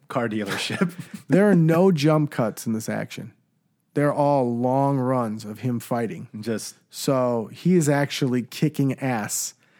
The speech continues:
Speaker 2: Just the, the cardio alone during the movie must have been a bitch. I mean, he
Speaker 1: Oh,
Speaker 2: has,
Speaker 1: yeah,
Speaker 2: like,
Speaker 1: you gotta
Speaker 2: a
Speaker 1: be, you gotta run.
Speaker 2: It's amazing.
Speaker 1: I mean, right there. You gotta run.
Speaker 2: Just for the action, you'd love it.
Speaker 1: Yeah.
Speaker 2: So,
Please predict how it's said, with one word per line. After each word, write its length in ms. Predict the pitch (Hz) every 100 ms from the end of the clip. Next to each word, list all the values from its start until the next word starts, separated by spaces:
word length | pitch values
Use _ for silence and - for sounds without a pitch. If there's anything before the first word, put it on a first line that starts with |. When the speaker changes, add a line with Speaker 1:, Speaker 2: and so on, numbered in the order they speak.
| -
Speaker 2:
Just 300 | 277 269 -
the, 280 | 151 117 - _ _ _ _ -
the 80 | 135
cardio 540 | - 208 196 165 135
alone 440 | 120 131 170 175 143
during 220 | 123 123
the 40 | 117
movie 300 | 117 107 110
must 240 | 107 -
have 80 | 110
been 160 | 110 104
a 40 |
bitch. 360 | 107 98 - 117
I 40 |
mean, 140 | 123
he 60 | 123
Speaker 1:
Oh, 60 | 196
Speaker 2:
has, 280 | 190 185
Speaker 1:
yeah, 40 | -
Speaker 2:
like, 60 | 143
Speaker 1:
you 40 |
gotta 160 | 151 -
Speaker 2:
a 40 |
Speaker 1:
be, 60 | 110
you 100 | 110
gotta 160 | 117
run. 480 | 87 101 160 165 165 - _ _ _ -
Speaker 2:
It's 140 | 151
amazing. 580 | 196 156 165 120 98 -
Speaker 1:
I 80 | 127
mean, 180 | 123 113
right 180 | 139 135
there. 300 | 135 98 - _ _ _ _ -
You 120 | 113
gotta 180 | 113 87
run. 460 | 92 127 139 127 135 _ _ _
Speaker 2:
Just 260 | - 190 -
for 80 | 208
the 160 | 175
action, 380 | 143 139 127 120
you'd 140 | 110 107
love 180 | 107 92
it. 100 | - _ - -
Speaker 1:
Yeah. 200 | - - - _ _ _ _
Speaker 2:
So, 520 | - - - 180 98